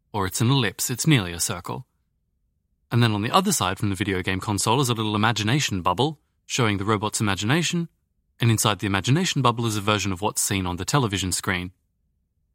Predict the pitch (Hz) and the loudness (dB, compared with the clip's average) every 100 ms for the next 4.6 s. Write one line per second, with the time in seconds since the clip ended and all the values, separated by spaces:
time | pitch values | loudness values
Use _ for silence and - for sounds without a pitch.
0 | _ _ 107 104 98 113 - 110 104 101 | _ _ -2 0 0 -2 -2 -2 -2 -2
1 | 92 87 92 90 101 90 104 92 90 92 | -2 -4 -4 -4 -4 -6 -2 -2 -2 -8
2 | _ _ _ _ _ _ 110 104 117 175 | _ _ _ _ _ _ -2 2 4 4
3 | 135 92 98 - 113 - 107 95 98 101 | 2 0 -2 -2 -4 -2 -4 -2 -2 -2
4 | - 113 156 180 - | -6 -2 2 0 -2